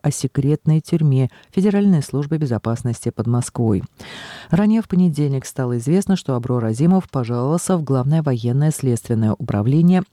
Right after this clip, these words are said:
на пытки в секретной тюрьме, тюрьме Ф С Б. По его словам, она находится к юго-западу от Москвы. Адвокаты заявили, что в этой тюрьме также находился Акрам Азимов.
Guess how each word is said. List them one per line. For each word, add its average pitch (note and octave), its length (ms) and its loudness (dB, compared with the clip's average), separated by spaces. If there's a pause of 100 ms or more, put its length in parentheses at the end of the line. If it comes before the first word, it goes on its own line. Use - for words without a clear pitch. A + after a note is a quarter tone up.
на F#3 200 2
пытки G#3 340 -4
в - 60 -6
секретной D3+ 600 -2
тюрьме, A#2+ 540 -2 (340)
тюрьме C3 520 0
Ф A#2 180 -2
С B2 180 -2
Б. A#2 220 0 (580)
По G#3 60 0
его G#3 120 2
словам, G3+ 360 2
она E3+ 220 4
находится F#3+ 520 0
к - 120 -8
юго-западу B2+ 720 -2
от - 160 -4
Москвы. B2+ 480 0 (600)
Адвокаты G#3 480 0
заявили, F#3 360 2
что E3 180 -2
в D#3+ 40 0
этой D#3 200 0
тюрьме D#3 380 2
также F#3+ 340 -2
находился D#3+ 680 0
Акрам C3 520 -2
Азимов. B2+ 600 0